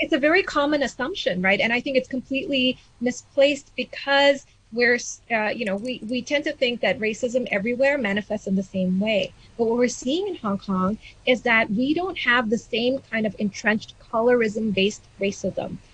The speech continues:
uh, you know, in Hong Kong. And the second thing is, you know, this is also an anomaly. People tend to think that race equals color, but actually the two are not the same. There are some interlinkages there which do result in poorer treatment,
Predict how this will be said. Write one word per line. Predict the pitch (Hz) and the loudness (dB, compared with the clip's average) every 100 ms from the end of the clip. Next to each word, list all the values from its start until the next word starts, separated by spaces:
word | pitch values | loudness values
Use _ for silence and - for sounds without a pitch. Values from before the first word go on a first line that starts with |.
| - - - - | -20 -20 -10 -8
uh, | - | -4
you | 233 | -2
know, | 202 - | 0 2
in | 247 | 2
Hong | 233 208 190 | 2 0 -2
Kong. | - 208 - - - - | 0 -2 -2 -10 -14 0
And | 254 | 4
the | 277 | 4
second | 320 349 440 | 2 -4 -6
thing | - 285 | -4 -2
is, | 247 | 0
you | 254 | -2
know, | 220 | -2
this | 208 262 | 0 -2
is | 262 | 0
also | 254 269 - | -2 -2 -6
an | 226 | -4
anomaly. | 208 220 349 226 185 | -2 -2 0 -2 -2
People | - 302 330 | -4 -6 -2
tend | 277 247 | 0 2
to | 233 | 0
think | - 240 | -2 -2
that | 233 190 196 | 0 0 0
race | 220 226 - | -2 -2 -6
equals | 220 208 196 | -8 -8 -10
color, | - 202 240 311 381 - - | -6 -2 2 0 -2 -10 -6
but | - | -4
actually | - - - 330 | -4 -6 -4 0
the | 262 | 2
two | 254 269 | 0 2
are | 247 | 2
not | 214 226 | 2 -2
the | 233 | -4
same. | - 226 220 196 - - | -8 -6 -4 -6 -12 -4
There | - 240 220 | 0 2 4
are | 269 | 2
some | 370 311 262 | 2 -2 -2
interlinkages | 214 202 208 196 208 208 208 - | -2 -2 0 -2 -2 -6 -8 -4
there | 190 185 | 0 2
which | 196 - 185 | 2 -2 -6
do | 226 277 | -4 0
result | 294 247 214 208 - | 2 2 0 0 -2
in | 202 190 190 - - | -2 -2 -4 -10 -10
poorer | - 247 226 | 0 2 2
treatment, | 220 - 214 208 208 202 | 0 -4 -8 -4 -4 -4